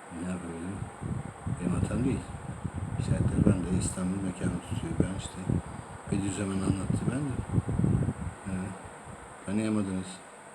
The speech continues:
Hala çoğunuz tanıyamıyor. E, bu da Armageddon'un geleceğini gösteriyor. <laughs> Ne zaman seneye mi bilmiyorum bu, bu yazma.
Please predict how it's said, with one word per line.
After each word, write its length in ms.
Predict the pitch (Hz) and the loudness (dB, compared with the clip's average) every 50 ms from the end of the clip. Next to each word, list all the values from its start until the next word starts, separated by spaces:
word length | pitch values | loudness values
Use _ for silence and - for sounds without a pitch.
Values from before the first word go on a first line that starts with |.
| - - - - - - | -16 -16 -16 -14 -8 -4
Hala 420 | 98 104 107 110 107 104 101 90 | -2 0 0 2 2 2 2 0
çoğunuz 440 | - - 101 95 98 95 90 - - | 0 -2 -2 -2 -2 -2 -4 -4 -4
tanıyamıyor. 460 | 92 90 87 85 82 80 80 85 90 - - - - - - - - - - - - - - - - - - - - | -2 -2 -2 -2 -4 -6 -8 -8 -10 -12 -14 -16 -18 -18 -18 -18 -18 -18 -18 -18 -18 -18 -18 -18 -18 -18 -18 -14 -10
E, 40 | 98 95 101 | -8 -4 -2
bu 100 | 107 101 | 0 2
da 140 | 110 107 107 | 4 4 4
Armageddon'un 580 | 107 110 110 107 107 101 92 98 104 113 110 104 | 4 4 4 4 4 4 4 2 2 2 2 4
geleceğini 520 | 107 104 101 98 92 104 101 98 95 90 | 6 6 4 4 2 2 2 2 2 2
gösteriyor. 440 | 87 82 - - - - 82 80 82 - | 0 -2 -4 -6 -8 -8 -6 -6 -6 -6
<laughs> 40 | - 104 - - - - 95 90 - - - - - - - - - - - - - - - - 87 90 90 90 90 | -6 -6 -6 -6 -8 -8 -10 -10 -10 -10 -12 -14 -12 -12 -8 -4 -4 -4 -4 -4 -6 -4 -4 -2 0 0 0 2 2
Ne 100 | 92 87 | 2 2
zaman 300 | 90 92 90 87 87 - | 2 0 0 0 -2 -2
seneye 380 | - - 87 85 85 85 87 | -2 -2 -2 -4 -4 -4 -4
mi 100 | 87 87 | -2 -2
bilmiyorum 460 | 85 - - - - - - - - - - - | -2 0 0 0 0 2 0 0 0 0 0 0
bu, 320 | - - - - - - | 0 0 0 2 4 4
bu 0 | |
yazma. 380 | - - - - - - - | 4 4 4 2 2 0 0